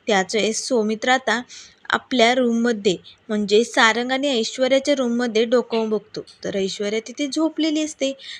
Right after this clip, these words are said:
तेव्हा सारंग लगेच कुठेही दिसत नाही. आता मात्र ऐश्वर्याला बघताच सौमित्र घाबरून जातो. तो लगेच पायरीवरून खाली हॉलमध्ये येतो. आता मात्र इथे किचनमध्ये जानकी पाणी घेण्यासाठी आलेली असते.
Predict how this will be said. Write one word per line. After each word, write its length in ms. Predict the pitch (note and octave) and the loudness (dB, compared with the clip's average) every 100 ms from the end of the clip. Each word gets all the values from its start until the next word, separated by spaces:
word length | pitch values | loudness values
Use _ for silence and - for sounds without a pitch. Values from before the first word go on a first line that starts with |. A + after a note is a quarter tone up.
| - | -10
तेव्हा 160 | F#3+ G3 | -6 -4
सारंग 500 | - B3 F#3+ G3 G3+ | -2 -2 0 -2 -2
लगेच 420 | A3+ G#3+ A3 - _ _ _ - | -2 0 -2 -2 _ _ _ -14
कुठेही 420 | B3+ - A#3+ B3 | -12 -2 0 0
दिसत 400 | A#3+ B3 B3 A3 | 0 0 0 -2
नाही. 180 | A3 F#3+ - - | -4 -6 -10 -14
आता 220 | G3 F#3 | -10 -8
मात्र 380 | F#3 F#3 F#3 G3+ - | -8 -8 -4 -4 -2
ऐश्वर्याला 560 | G#3 E3+ G#3 G#3 A3 | -6 -4 -4 -2 -2
बघताच 640 | A3+ A#3+ - - G3+ A3+ - | -4 -6 -8 -6 -4 -4 -2
सौमित्र 580 | C#4 A3 G3+ G#3+ G#3 A3+ | -2 0 -2 -4 -4 -4
घाबरून 600 | B3 D4+ C4+ G#3 A#3+ A#3 | -2 0 0 -2 -4 -2
जातो. 320 | A3 G3+ E3+ - - - - | -2 -4 -6 -14 -20 -12 -2
तो 80 | |
लगेच 540 | C#4+ C#4 A3 A#3+ B3 - | 2 2 2 0 -2 -2
पायरीवरून 600 | D4 A3+ G#3+ A#3 A#3+ A#3+ - | -2 0 -2 -2 -2 -4 -10
खाली 300 | - B3+ G#3+ A3+ | -8 -4 -2 -4
हॉलमध्ये 680 | - C#4 A3 A3 A3 G3 G#3+ | -6 0 2 2 -4 -2 -4
येतो. 280 | F#3 - D#3+ _ _ _ _ - - _ | -4 -6 -14 _ _ _ _ -20 -20 _
आता 260 | C4+ - G#3+ | -2 2 2
मात्र 420 | G#3+ A3+ - G#3+ C4+ - - C4+ | 4 2 2 0 0 -8 -10 -4
इथे 160 | C4 | 0
किचनमध्ये 800 | D4 - A3+ - B3 B3+ A#3 G#3 F#3+ - A#3 | 0 0 -2 2 2 4 0 -2 -4 -6 -6
जानकी 640 | B3+ A3 G3+ A3+ A3+ G#3+ A#3+ - | 4 4 4 -2 -6 -6 -2 4
पाणी 280 | A3+ A#3 | 4 4
घेण्यासाठी 600 | C4 D4+ D4+ D4+ D4+ D4 | 0 0 2 4 2 4
आलेली 220 | C4 A#3+ A3 | 2 2 -2
असते. 280 | G#3+ F#3+ | -6 -12